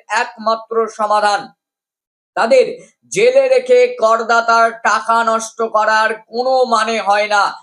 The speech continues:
সঞ্জয় রায়ের মতো ধর্ষকদের জন্য অর্থ অপচয় বুদ্ধিমানের কাজ নয়। সাম্প্রতিক অতীতে আমরা এমন ঘটনা দেখেছি যেখানে কলকাতা পুলিশ বা রাজ্য পুলিশের অফিসাররা প্রশংসনীয় কাজ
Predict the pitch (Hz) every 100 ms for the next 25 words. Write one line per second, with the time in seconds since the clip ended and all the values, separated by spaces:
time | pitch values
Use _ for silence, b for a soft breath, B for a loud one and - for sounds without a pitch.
0 | _ _ - 220 254 247 262 254 247 240
1 | 247 247 240 - 220 226 247 233 240 233
2 | - 233 233 233 - 208 233 - - 240
3 | 226 226 233 226 226 226 220 151 226 170
4 | 220 240 233 226 226 220 220 214 214 202
5 | - - 202 202 214 240 240 240 - b
6 | b b 226 277 269 220 190 185 202 226
7 | 196 - 190 247 277 277 269 233 233 233
8 | 220 196 226 226 220 220 226 226 233 226
9 | 226 226 226 226 233 254 262 254 254 247
10 | 240 233 240 226 226 220 220 226 - 226
11 | 226 226 233 226 190 208 233 226 226 220
12 | 226 - 233 262 - 277 277 269 247 240
13 | 240 233 226 233